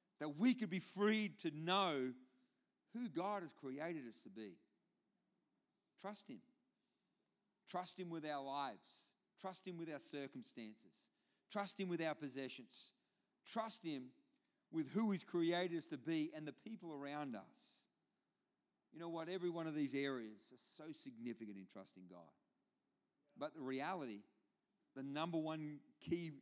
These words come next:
way we always must trust God is trust Him with the reality that He wants to heal our hearts. He wants to draw us back into a relationship. He wants to walk closely with us in twenty twenty-four. He wants to wash away yesterday through the power of His cross.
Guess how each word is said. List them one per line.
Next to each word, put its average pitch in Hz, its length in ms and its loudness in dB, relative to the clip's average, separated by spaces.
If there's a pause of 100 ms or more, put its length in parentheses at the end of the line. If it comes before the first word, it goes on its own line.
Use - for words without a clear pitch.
(220)
way 139 300 -4
we 131 200 -4
always 131 440 -4
must 127 280 -8
trust 127 300 -8
God 113 300 -8 (560)
is 139 160 -10 (100)
trust 160 260 -8
Him 156 140 -6
with 135 140 -4
the 123 60 -4
reality 127 640 -4
that 107 100 -6
He 135 180 -6
wants 131 240 -12
to 107 100 -8
heal 127 280 -6
our 123 200 -10
hearts. 123 560 -14 (560)
He 147 120 -2
wants 123 260 -6
to 113 60 -8 (140)
draw 143 260 0
us 143 100 -6
back 139 260 -8
into 131 140 -6
a 127 40 -6
relationship. 117 640 -10 (400)
He 151 120 2
wants 143 240 -2
to 135 80 -2
walk 123 340 -2
closely 147 500 -2
with 135 160 -2
us 139 260 -4
in 135 80 -8
twenty 131 300 -8
twenty-four. 131 640 -8 (340)
He 147 100 2
wants 139 220 -2
to 131 100 -4
wash 135 340 0
away 147 240 2
yesterday 139 640 0
through 151 260 -4
the 127 100 -2
power 151 360 2
of 135 60 -2
His 131 140 -2
cross. 135 540 -2